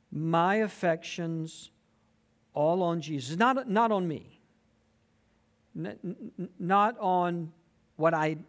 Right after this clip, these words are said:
need, even though you and I get great stuff, right? Good things happen when we worship. Not, not even on what I,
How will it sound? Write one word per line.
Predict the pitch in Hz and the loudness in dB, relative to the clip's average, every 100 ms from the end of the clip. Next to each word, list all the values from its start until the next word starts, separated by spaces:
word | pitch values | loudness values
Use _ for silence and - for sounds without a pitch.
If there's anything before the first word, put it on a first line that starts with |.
| - | -8
need, | 151 190 185 135 156 - | -2 0 2 -2 -6 -4
even | 202 220 | 0 2
though | 196 180 180 | 2 0 0
you | 170 | 0
and | 190 | 2
I | 180 185 147 | 0 -4 -2
get | 180 175 | -2 0
great | 165 - | -2 -2
stuff, | - 170 156 - _ _ _ - | -4 -4 -4 -8 _ _ _ -10
right? | 139 175 _ 165 - 196 170 | -8 -10 _ -14 -12 -10 -2
Good | 170 180 | 0 2
things | 208 202 | 0 0
happen | 220 175 190 165 151 _ _ _ _ _ | -2 -2 -2 -4 -6 _ _ _ _ _
when | 151 147 | 0 0
we | 147 | 0
worship. | 131 123 - 170 | 0 -4 -4 -2
Not, | 254 | 0
not | 214 226 | 4 6
even | 262 254 | 6 4
on | 220 202 | 2 4
what | 196 | 4
I, | 185 | 4